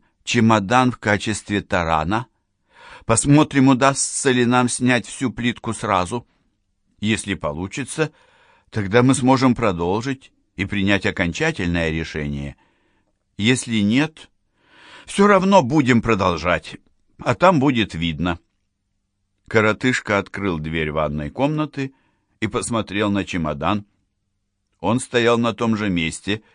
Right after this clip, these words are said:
где его поставили утром после того, как они наблюдали за уезжавшим на своём грузовике Каролом. "Они увидят, как я его возьму",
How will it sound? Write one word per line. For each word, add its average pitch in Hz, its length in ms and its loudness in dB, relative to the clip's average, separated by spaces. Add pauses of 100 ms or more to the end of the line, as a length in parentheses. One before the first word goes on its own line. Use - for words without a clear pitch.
(400)
где 196 180 0
его 120 220 4
поставили 110 680 2
утром 107 460 -2
после 98 300 -4
того, 98 260 -2
как 98 240 -6
они 95 180 0
наблюдали 87 600 0
за 85 180 -4
уезжавшим 87 800 -2
на 87 100 -2
своём 87 300 -4
грузовике 87 720 -4 (240)
Каролом. 92 640 0 (1300)
"Они 117 600 2 (560)
увидят, 127 640 0
как 135 300 -6
я 127 100 -2
его 127 240 0
возьму", 123 640 -2